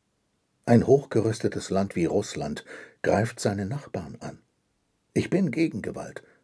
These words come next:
aber ich bin auch gegen Imperialismus, erst recht,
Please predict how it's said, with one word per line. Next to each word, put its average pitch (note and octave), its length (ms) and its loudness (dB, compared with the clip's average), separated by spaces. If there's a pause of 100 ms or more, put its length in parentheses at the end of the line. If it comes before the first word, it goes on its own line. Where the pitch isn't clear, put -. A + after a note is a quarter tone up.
(300)
aber A2+ 160 6
ich G#2 140 2
bin B2+ 160 6
auch A#2+ 180 0
gegen G#2 240 2
Imperialismus, G#2+ 1040 0 (220)
erst - 260 4
recht, A#2+ 340 2